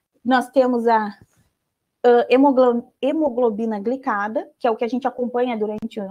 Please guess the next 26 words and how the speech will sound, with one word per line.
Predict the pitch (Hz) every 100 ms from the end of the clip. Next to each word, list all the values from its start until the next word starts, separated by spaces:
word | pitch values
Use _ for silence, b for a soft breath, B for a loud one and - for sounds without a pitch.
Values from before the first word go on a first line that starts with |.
| -
um, | 214 214 208 _
um, | 214 -
três | 269 285 285
meses, | 240 233 247 208
mais | 196 190
ou | 196
menos, | 190 214 220 - _ b b -
pra | 226
ver | 208 220 208
se | -
tá | -
alterando | 233 254 233 202 226
essas | 220 202 185
taxas | 196 185 - 185 190
ou | 202
não | 190 214 302
de | 208
açúcar | 180 - 254 285 285 B B B
no | 214
sangue, | 208 240 269
geralmente | 285 330 277 269
é |
quem | 262 247
já | 240
tá | 247 220 196 240
diabético. | 220 180 180 233 -